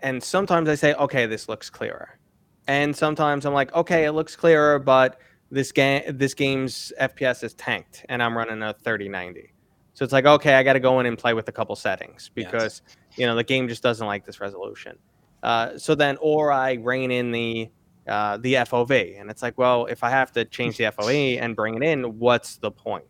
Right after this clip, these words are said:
Speaker 1: Or when I'm at, like, the highest F O V, I found that, you know, the edges just drive me nuts.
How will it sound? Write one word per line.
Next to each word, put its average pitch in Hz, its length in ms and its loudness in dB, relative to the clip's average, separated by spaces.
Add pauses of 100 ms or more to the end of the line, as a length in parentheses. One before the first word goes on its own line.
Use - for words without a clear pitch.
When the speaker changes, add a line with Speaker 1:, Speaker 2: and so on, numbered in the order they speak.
(680)
Speaker 1:
Or 170 260 8
when 160 160 2
I'm 160 120 2
at, 165 220 0
like, 147 300 -4 (300)
the 147 380 -4
highest 190 440 2
F 170 160 6
O 147 100 4
V, 127 320 2 (480)
I 135 180 2
found 131 380 0
that, 120 280 0 (140)
you 131 100 -4
know, 107 220 -4
the 117 200 -10
edges 127 460 -2
just - 320 -12 (120)
drive 110 300 -2
me 98 80 -14
nuts. - 520 -18